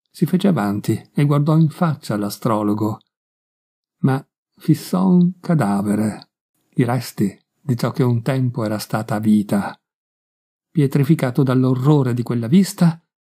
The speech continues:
perse la memoria della sua precedente promessa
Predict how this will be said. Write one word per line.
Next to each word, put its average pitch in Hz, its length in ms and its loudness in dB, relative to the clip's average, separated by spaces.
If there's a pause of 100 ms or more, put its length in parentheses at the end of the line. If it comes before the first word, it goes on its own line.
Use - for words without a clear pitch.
(320)
perse 190 400 -4
la 185 100 4
memoria 113 680 2
della 127 240 -2
sua 127 180 -2
precedente 127 680 0
promessa 120 680 0